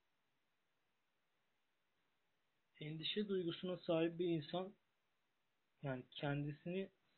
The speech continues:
savunması için başkalarına ihtiyaç duyuyor Douglas. Başkalarının koltuğu altına sığınıyor ve başkalarını manipüle ettiğinden bahsediyor kitap.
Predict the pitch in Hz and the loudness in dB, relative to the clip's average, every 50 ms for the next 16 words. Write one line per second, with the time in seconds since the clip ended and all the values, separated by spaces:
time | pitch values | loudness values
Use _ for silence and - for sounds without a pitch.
0 | _ - 147 143 147 151 151 151 151 147 - - 185 165 - - 185 180 151 147 | _ -2 0 2 2 2 2 2 0 -2 -2 -4 -4 -4 -4 -6 -4 2 6 6
1 | 143 143 - - 151 151 151 156 160 165 180 185 180 - _ _ _ _ _ _ | 6 6 4 2 4 4 4 4 2 2 0 0 -2 -6 _ _ _ _ _ _
2 | _ _ 151 143 127 - - 175 175 180 175 - - 151 139 123 113 107 110 110 | _ _ -6 -6 -6 0 4 6 6 6 4 0 -4 -4 -4 -4 -2 -2 -4 -4
3 | 104 - _ _ _ _ _ _ _ _ _ _ - 135 131 127 - - 151 143 | -6 -8 _ _ _ _ _ _ _ _ _ _ 2 2 2 2 2 0 2 2
4 | 151 151 170 165 165 - 160 147 139 143 - 170 170 170 - _ 147 139 135 127 | 2 2 0 -2 -2 0 2 2 2 2 0 -2 -2 -2 -4 _ 4 4 4 4
5 | - 147 147 147 147 - 143 131 123 117 113 117 147 180 175 - _ _ _ _ | 2 -2 -4 -4 -4 -4 -4 -4 -4 -4 -4 -4 -6 -6 -6 -10 _ _ _ _
6 | _ _ _ _ _ _ _ - 170 170 160 170 165 160 156 - 180 170 170 170 | _ _ _ _ _ _ _ -2 0 4 8 8 8 8 8 4 2 4 4 4
7 | 175 190 185 180 175 175 175 170 - 190 196 190 185 185 - 190 180 185 185 180 | 2 2 2 4 4 4 4 0 2 4 4 4 4 4 2 -2 0 0 0 0
8 | 165 139 127 123 - - 120 117 113 104 101 104 - - - 104 | 2 0 0 0 -2 -8 -8 -8 -8 -8 -10 -12 -16 -20 -20 -20